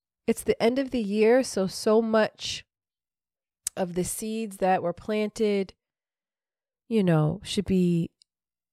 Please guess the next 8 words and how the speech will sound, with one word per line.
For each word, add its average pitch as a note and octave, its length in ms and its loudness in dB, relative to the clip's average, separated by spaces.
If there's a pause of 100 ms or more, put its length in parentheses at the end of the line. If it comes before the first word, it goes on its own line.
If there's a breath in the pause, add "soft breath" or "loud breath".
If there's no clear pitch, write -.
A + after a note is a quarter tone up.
(540)
um, D#3 320 0
blooming. A#3 1000 4 (380)
It's - 260 -8
like D#3+ 640 -2 (680)
the - 200 -2
end G#3 300 0
of F3 240 4
your D3+ 580 2